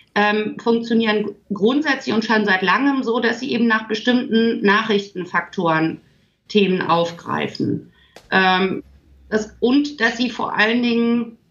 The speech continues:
oder häufig eher, äh, reagieren auf Anlässe von außen,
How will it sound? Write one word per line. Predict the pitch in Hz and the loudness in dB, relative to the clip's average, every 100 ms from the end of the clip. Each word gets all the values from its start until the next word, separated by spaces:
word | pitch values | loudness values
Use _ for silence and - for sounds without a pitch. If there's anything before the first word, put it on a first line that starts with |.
| - | -4
oder | 196 196 | 0 2
häufig | 202 220 269 294 254 - - | 2 2 0 -2 -6 -6 -2
eher, | 226 247 254 277 285 - - _ _ _ _ | 0 2 2 0 -2 -6 -20 _ _ _ _
äh, | - 214 208 208 - - - | -2 0 0 -2 -10 -20 -10
reagieren | 165 226 254 269 233 254 285 277 | 0 2 2 0 -2 0 0 0
auf | 233 220 - | -2 -4 -2
Anlässe | 220 233 226 226 | 0 0 -2 -6
von | - 202 | -6 -4
außen, | - 190 220 302 - 320 320 | -2 0 0 -2 -2 0 0